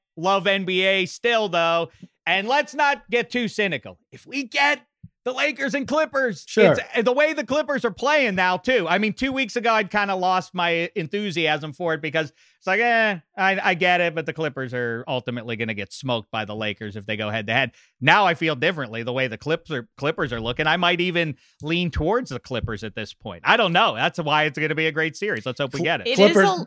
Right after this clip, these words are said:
Speaker 2: minus eight tonight. Let me just mention against, uh, Denver, up three games to one, minus eight, two fifteen is the, uh,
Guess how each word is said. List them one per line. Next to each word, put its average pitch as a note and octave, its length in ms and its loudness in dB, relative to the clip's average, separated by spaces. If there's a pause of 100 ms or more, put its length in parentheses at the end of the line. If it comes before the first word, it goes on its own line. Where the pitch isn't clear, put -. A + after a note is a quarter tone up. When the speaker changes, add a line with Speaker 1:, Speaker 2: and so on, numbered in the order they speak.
Speaker 2:
minus E3+ 400 2
eight E3 220 0
tonight. C#3 320 2
Let C3 100 -2
me C#3 80 0
just B2 220 -4
mention B2 360 -4
against, A2+ 380 -4
uh, G#2+ 220 -2
Denver, C3 560 0
up A#2+ 160 -4
three B2+ 160 -2
games A2+ 260 -6
to A#2 80 -6
one, B2 380 -2
minus A#2+ 320 -2
eight, A#2+ 180 -2
two A#2+ 140 -2
fifteen A2 560 -4
is F#2+ 180 -8
the, G2 180 -8
uh, F2+ 140 -10